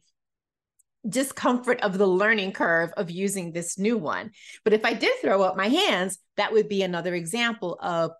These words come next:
loss aversion bias. But let me get on with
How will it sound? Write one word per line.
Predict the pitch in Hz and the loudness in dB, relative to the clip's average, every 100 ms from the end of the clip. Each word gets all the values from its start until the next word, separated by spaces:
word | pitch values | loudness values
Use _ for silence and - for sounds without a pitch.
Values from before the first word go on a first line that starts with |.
| _ - | _ -6
loss | 175 165 165 - - | 0 0 0 -6 -12
aversion | 151 160 156 151 156 147 165 - | -8 -4 -4 -4 -6 -8 -10 -4
bias. | 151 127 71 71 - - - _ - _ - | -2 -2 -4 -6 -6 -10 -16 _ -20 _ -2
But | 196 | 0
let | 247 - | 0 0
me | 226 185 | -2 2
get | 196 175 | 2 4
on | 170 170 160 | 4 2 0
with | 170 | -4